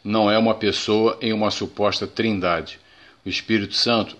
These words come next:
é a própria natureza, a presença e expressão do poder de Deus trabalhando ativamente em seus servos. "Não por força, nem por violência, mas pelo meu Espírito", diz o Senhor dos Exércitos. Zacarias capítulo quatro, versículo seis.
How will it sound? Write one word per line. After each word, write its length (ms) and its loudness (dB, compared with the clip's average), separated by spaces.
é 60 -2
a 80 2
própria 380 0
natureza, 680 0
a 80 -8
presença 600 0
e 40 -6
expressão 520 -2
do 100 -4
poder 360 -4
de 140 -8
Deus 360 0
trabalhando 540 2
ativamente 640 -2
em 60 -2
seus 280 0
servos. 440 -8
"Não 200 2
por 160 -4
força, 480 2
nem 200 -2
por 140 -2
violência, 580 2
mas 180 -4
pelo 240 2
meu 160 4
Espírito", 580 -2
diz 180 -6
o 80 -8
Senhor 320 -2
dos 120 -2
Exércitos. 560 -4
Zacarias 520 0
capítulo 420 -6
quatro, 400 0
versículo 480 -4
seis. 420 -10